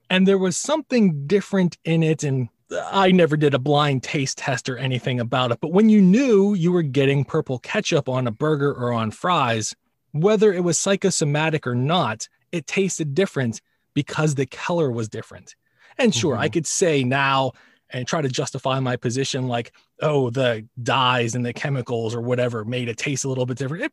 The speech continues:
Speaker 1: probably didn't taste any different. I just remember it being disgusting because it was purple. And it wasn't even, like, that cool, edgy, "I'm a boy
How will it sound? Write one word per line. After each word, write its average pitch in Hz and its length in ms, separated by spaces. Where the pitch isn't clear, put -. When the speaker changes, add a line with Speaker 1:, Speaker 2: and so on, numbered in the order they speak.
Speaker 1:
probably 123 480
didn't 110 340
taste - 320
any 107 200
different. 113 320
I 165 100
just 165 140
remember 131 340
it 113 160
being 123 240
disgusting 120 580
because 120 300
it 120 60
was 113 120
purple. - 480
And 175 160
it 160 80
wasn't 226 260
even, 202 220
like, 151 220
that 147 240
cool, 156 500
edgy, 143 460
"I'm 151 300
a 117 60
boy 160 560